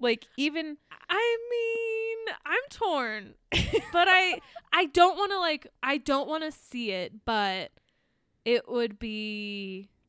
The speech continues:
Speaker 2: um, a shocking, a very shocking moment.
Speaker 1: It kind of would be fun if one of the kids walked in on it.
Speaker 2: Oh, yeah. Who, who would you choose? Who would
Speaker 1: Roman.
Speaker 2: be the best? Yeah, Roman.
Speaker 1: For sure.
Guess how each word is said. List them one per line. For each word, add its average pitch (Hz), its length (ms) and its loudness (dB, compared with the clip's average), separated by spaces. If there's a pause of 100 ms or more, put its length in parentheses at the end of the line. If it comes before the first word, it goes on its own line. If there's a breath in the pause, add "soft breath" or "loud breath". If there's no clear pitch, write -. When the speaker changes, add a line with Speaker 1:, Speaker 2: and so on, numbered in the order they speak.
(300)
Speaker 2:
um, 185 640 -8 (500)
a 220 120 -2
shocking, 202 680 -6
a 208 80 -6
very 185 300 -8
shocking - 440 -16
moment. 113 400 -20 (260)
Speaker 1:
It 247 120 -4
kind 262 200 0
of 311 120 -4
would 349 140 0
be 311 120 -4
fun 202 420 -6 (680)
if 220 160 -6
one 220 120 0
of 214 120 -4
the 196 80 -4
kids 190 360 -8
walked 165 340 -8
in 123 120 -10
on 95 180 -14
it. 92 180 -14 (1120)
Speaker 2:
Oh, 208 160 -4
yeah. 185 280 -14 (120)
Who, 262 400 -2 (100)
who 240 180 -2
would 226 160 -4
you 202 100 -10
choose? 185 380 -10 (200)
Who 226 220 -4
would 226 100 0
Speaker 1:
Roman. 202 240 2
Speaker 2:
be - 20 -10
the 180 80 -4
best? - 320 -12 (400)
Yeah, - 300 -12
Roman. - 340 -20
Speaker 1:
For 233 120 0
sure. 226 360 -8